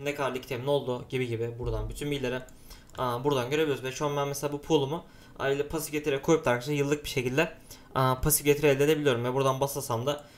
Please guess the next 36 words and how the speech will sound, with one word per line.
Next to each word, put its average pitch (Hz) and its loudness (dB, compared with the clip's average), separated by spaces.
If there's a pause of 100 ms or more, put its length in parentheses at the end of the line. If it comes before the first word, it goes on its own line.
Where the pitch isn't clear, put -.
(160)
şu 143 -2
an 131 0
işte 131 -6
MetaMask'ıma 147 -2
kendi 120 -4
bunu 127 -4
hani 135 -6
keyif 135 -2
token'larımı 139 -2
eklemiş 151 -2
oluyorum. 127 -4
Şu - -4
an 143 0
tabii 131 -4
de 131 0
hepsini, 131 -2 (340)
aa, 120 2
likiteye 127 4
verdiğim 143 4
için - -8
hani 127 -2
belli 135 6
bir 147 -4
keyif 135 2
token'ım 147 -4
kalmadı. 147 4
Ancak 135 2
şu - -2
an 135 -2
ben 127 0
bu 147 2 (460)
app 143 0
hesabı 135 0
üzerinden 117 -2
kendi 127 -2
şeylerime 127 0